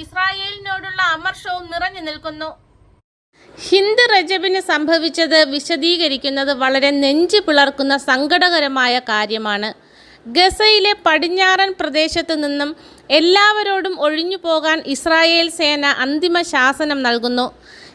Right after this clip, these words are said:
ഹിന്ദ് റജബിന്റെ അമ്മ നടന്നിട്ടാണ് നാട് വിടാൻ തീരുമാനിച്ചത്. ഹിന്ദ് റജബിന്റെ അമ്മാവന് കാറുണ്ടായിരുന്നു. അദ്ദേഹവും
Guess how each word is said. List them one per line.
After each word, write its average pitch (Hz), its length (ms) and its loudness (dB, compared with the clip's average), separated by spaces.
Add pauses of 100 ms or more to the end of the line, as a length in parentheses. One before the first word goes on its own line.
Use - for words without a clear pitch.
(120)
ഹിന്ദ് 381 400 4
റജബിന്റെ 370 520 2 (200)
അമ്മ 320 360 0
നടന്നിട്ടാണ് 320 720 2 (200)
നാട് 277 380 4
വിടാൻ 302 220 0 (120)
തീരുമാനിച്ചത്. 254 800 0 (640)
ഹിന്ദ് 403 400 4
റജബിന്റെ 370 540 4 (220)
അമ്മാവന് 359 520 2 (100)
കാറുണ്ടായിരുന്നു. 269 840 0 (500)
അദ്ദേഹവും 349 640 4